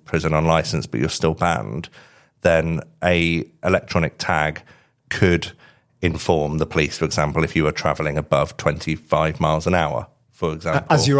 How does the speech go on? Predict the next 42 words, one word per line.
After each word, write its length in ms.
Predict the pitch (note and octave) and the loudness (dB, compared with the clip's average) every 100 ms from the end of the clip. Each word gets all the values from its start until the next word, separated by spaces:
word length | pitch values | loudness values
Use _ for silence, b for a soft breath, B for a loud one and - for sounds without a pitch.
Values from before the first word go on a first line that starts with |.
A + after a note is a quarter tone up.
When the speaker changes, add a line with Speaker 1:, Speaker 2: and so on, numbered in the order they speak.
| C3 | 4
Speaker 2:
iPhone 280 | B2+ A#2+ A#2 | 2 0 0
does 140 | A2 G#2 | 0 2
when 80 | F#2+ | 2
Speaker 1:
As, 60 | |
Speaker 2:
it 40 | A#2+ | 2
Speaker 1:
as 60 | |
Speaker 2:
says, 200 | F#2 A#2 | 2 2
Speaker 1:
your 120 | F#2 E2+ | 4 4
iPhone 260 | D#2+ E2+ | 4 2
Speaker 2:
uh, 40 | - | 2
uh, 20 | - | 4
Speaker 1:
does 140 | - | 2
when 80 | F#2+ | 4
Speaker 2:
"Are 80 | B2 | 4
Speaker 1:
it 60 | A#2+ | 4
Speaker 2:
you 60 | |
driving?" 420 | A#2 A#2+ A#2 A2 G#2 | 2 4 4 2 2
or 20 | |
Speaker 1:
Yeah, 100 | D#2+ | 2
Speaker 2:
whatever, 180 | G2+ G2 | 2 0
Speaker 1:
yeah, 140 | E2 - | 0 0
Speaker 2:
yeah. 60 | |
Speaker 1:
exactly. 640 | F2+ F#2+ F#2 - D#2+ D#2+ - B B B - | -2 2 2 2 -2 -2 -4 B B B -2
Now 220 | G2 F#2+ | 2 4
that 180 | G2 E2 | 4 2
raises 320 | F2 E2+ F#2+ | 2 2 0
all 120 | E2 | -2
<laughs> 160 | - - | -6 -8
sorts 240 | - - | -8 -6
of, 180 | F#2 - - | -6 -4 0
you 100 | F#2 | 2
know, 460 | E2 E2+ C#2+ F2 - | 2 0 -4 -6 -6
sort 180 | - - | -4 -2
of 80 | - | 0
questions, 520 | B2 - - - C#2 | -2 -2 -6 -6 -6
but 300 | - G#2 - B B B B _ _ _ | 0 2 2 B B B B _ _ _
people 240 | A2+ A2+ - | 0 2 0
have 80 | - | 2
shown 260 | G#2 G#2+ | 4 4
that 100 | F2+ | 2
they 100 | D2+ | 0
can't 420 | - E2+ E2 E2 | 0 0 0 -4